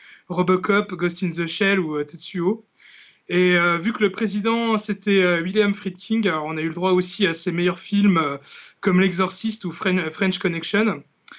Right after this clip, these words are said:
Et, euh, pour fini-, pour finir, euh, le festival propose aussi une large,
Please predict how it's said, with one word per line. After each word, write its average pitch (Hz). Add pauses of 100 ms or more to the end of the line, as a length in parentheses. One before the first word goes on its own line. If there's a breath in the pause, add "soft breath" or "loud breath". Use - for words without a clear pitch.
(380 loud breath)
Et, 175
euh, 175
pour 208
fini-, 214
pour -
finir, 202
euh, 151
le 156
festival 190
propose 185
aussi 196
une 160
large, 208